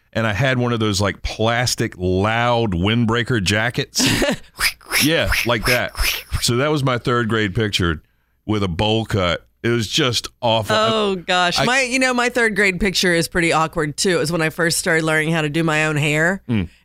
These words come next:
Speaker 2: And so it's, like, the wings, the fair, it's sort of like the Farrah Fawcett wings, but not nearly as cool. And, like, s-, plastered with hairspray. <laughs> It's, like, stuck to my head.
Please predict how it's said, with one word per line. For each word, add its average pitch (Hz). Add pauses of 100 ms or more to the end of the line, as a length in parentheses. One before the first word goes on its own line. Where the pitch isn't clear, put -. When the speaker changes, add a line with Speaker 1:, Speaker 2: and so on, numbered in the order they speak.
Speaker 2:
And 180
so 180
it's, 160
like, 170 (500)
the 180
wings, 202 (380)
the 185 (380)
fair, 202
it's -
sort 269
of 247
like 202
the 196
Farrah 180
Fawcett 170
wings, 160
but 147
not 160
nearly 160
as 151
cool. 170
And, 160
like, 160 (520)
s-, - (220)
plastered 202
with 165
hairspray. 170
<laughs> 156
It's, 185
like, 233
stuck - (100)
to 262
my 226
head. 208